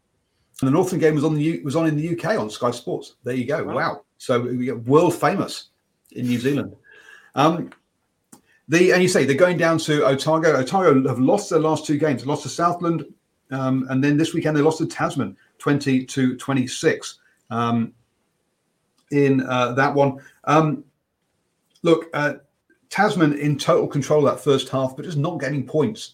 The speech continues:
Speaker 1: to, um, to the, and the lead they, they really should have done. Uh, so it ended up being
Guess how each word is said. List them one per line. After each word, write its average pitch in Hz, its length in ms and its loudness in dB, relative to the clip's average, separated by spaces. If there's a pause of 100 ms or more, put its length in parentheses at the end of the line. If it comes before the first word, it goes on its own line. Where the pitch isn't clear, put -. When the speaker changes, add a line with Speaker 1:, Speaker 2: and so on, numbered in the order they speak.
(240)
Speaker 1:
to, 127 360 2
um, 117 300 -2
to 127 140 -6
the, 120 160 -4
and 123 80 -2
the 120 60 -2
lead 127 180 2
they, 120 160 0
they 123 160 -4
really 117 160 -4
should 131 180 -4
have - 80 -6
done. 123 260 0 (400)
Uh, 113 260 -2
so - 160 -2
it 120 100 0
ended 135 180 0
up - 220 -2
being 123 380 0